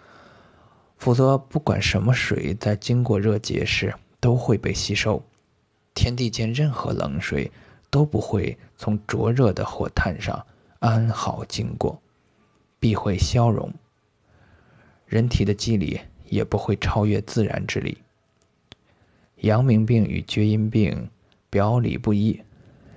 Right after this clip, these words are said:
比较不好理解，因此古今争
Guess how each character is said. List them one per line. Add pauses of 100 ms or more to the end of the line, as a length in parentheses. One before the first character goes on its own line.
(120)
比
较
不
好
理
解， (720)
因
此
古
今
争